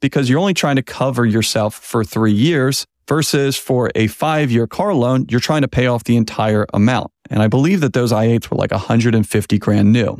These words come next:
So if I know that I'm gonna trade it at the end of the three years anyways, why am I gonna pay an inflated amount just to try and get some equity back maybe at the end of the three years? Another thing on it is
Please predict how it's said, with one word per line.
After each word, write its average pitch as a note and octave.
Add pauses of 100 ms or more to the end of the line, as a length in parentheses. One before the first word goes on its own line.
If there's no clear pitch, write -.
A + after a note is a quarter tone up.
So D3
if C3+
I G3+
know D3+
that D3
I'm B2
gonna A#2
trade B2+
it A#2+
at G#2+
the A#2
end A#2
of G#2
the G#2
three B2
years A2
anyways, B2
why A#2+
am F#3+
I F#3+
gonna E3
pay C3
an A2+
inflated A2
amount C#3 (120)
just -
to D#3
try A#2+
and A#2+
get A2
some -
equity G#2+
back G2+ (120)
maybe A2+
at G#2+
the A2
end G#2
of G2+
the G2
three G#2+
years? G#2
Another G3+
thing C#3
on B2
it C#3
is A#2